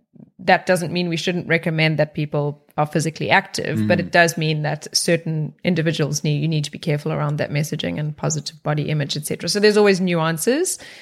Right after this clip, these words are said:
Speaker 1: um, but I would argue there is no such thing as too much positive behavior change.
Speaker 2: Well said.
Speaker 1: <laughs>
Speaker 2: Um, I wanna move to talk a bit about mentally healthy workplaces.
Speaker 1: Mm-hmm.
Speaker 2: I think, you know,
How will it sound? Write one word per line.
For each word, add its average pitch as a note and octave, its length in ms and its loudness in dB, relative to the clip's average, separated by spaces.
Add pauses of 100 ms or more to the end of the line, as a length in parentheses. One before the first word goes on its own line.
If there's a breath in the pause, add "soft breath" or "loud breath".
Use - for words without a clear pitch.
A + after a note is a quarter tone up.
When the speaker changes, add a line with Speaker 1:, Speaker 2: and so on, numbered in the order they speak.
(240 loud breath)
Speaker 1:
um, D#3+ 400 2 (120)
but E3+ 140 4
I E3 160 6
would E3 640 -4 (300)
argue D3 720 0
there D3 240 4
is D3 180 0
no D3 140 0
such - 220 -4
thing D#3+ 120 -4
as D#3+ 120 -6
too - 320 -4
much D3 260 -4
positive - 600 -6
behavior - 420 -12
change. - 440 -16 (460 loud breath)
Speaker 2:
Well G2 180 2
said. F2+ 360 0 (200 loud breath)
Speaker 1:
<laughs> - 200 0
Speaker 2:
Um, G#2+ 420 2 (160)
I A#2 120 4
wanna C#3+ 240 6
move B2 260 6
to - 80 -6
talk G2+ 220 -4
a G#2 40 4
bit F2+ 140 2
about F2 480 0
mentally G2 440 2
healthy E2+ 500 0 (140)
workplaces. G2+ 800 2
Speaker 1:
Mm-hmm. G#3+ 300 0
Speaker 2:
I E3+ 80 -2
think, - 400 0
you F#2+ 120 -2
know, E2+ 260 -2